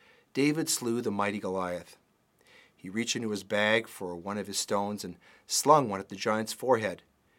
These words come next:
It found a hole in the armor, and the giant fell face down to the ground. David then took Goliath's huge sword and beheaded him. With their hero slain, the stunned Philistine army fled.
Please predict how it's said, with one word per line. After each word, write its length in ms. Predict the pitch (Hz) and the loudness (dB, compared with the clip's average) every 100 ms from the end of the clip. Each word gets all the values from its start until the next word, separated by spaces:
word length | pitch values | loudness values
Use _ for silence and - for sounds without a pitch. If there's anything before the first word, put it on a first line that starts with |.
| _ _ | _ _
It 100 | 101 | -18
found 340 | - 135 151 143 | -2 4 6 6
a 40 | |
hole 540 | 110 - 156 107 87 90 | 2 4 4 4 2 -6
in 80 | |
the 100 | 107 | -6
armor, 460 | 104 107 139 170 170 _ _ _ _ _ - | 2 4 4 2 0 _ _ _ _ _ -10
and 80 | 101 | -8
the 80 | |
giant 360 | 98 120 120 123 | -2 2 2 0
fell 280 | - 113 98 | -2 0 0
face 420 | - 131 156 160 | -2 -4 -4 -4
down 340 | - 113 101 | -2 0 0
to 80 | 101 | -2
the 80 | 104 | -8
ground. 460 | 101 113 104 85 - _ _ _ _ _ _ _ _ _ | 0 2 2 -2 -14 _ _ _ _ _ _ _ _ _
David 320 | 131 135 123 | 2 4 2
then 200 | 127 135 | 2 2
took 300 | 127 123 113 | 2 -2 0
Goliath's 580 | - 101 107 107 - - | -2 2 2 2 0 -6
huge 300 | 151 151 - | -6 -6 -4
sword 500 | - 117 110 110 104 _ _ | -2 2 4 4 0 _ _
and 100 | 110 | -10
beheaded 440 | 113 98 120 117 101 | -8 -2 0 0 -4
him. 180 | 82 - _ _ _ _ _ - - _ - | -16 -20 _ _ _ _ _ -20 -20 _ -18
With 100 | 113 | 2
their 160 | 120 | 4
hero 320 | 113 180 160 127 | 6 6 6 4
slain, 560 | - 160 156 123 107 - _ _ | 2 2 2 2 -2 -8 _ _
the 80 | - | -4
stunned 520 | - - 143 151 156 | -2 2 2 2 0
Philistine 540 | 147 135 131 - 127 117 | -4 -2 -2 -2 -4 0
army 280 | 147 110 87 | 2 0 -4
fled. 500 | - 113 113 95 | -6 0 2 0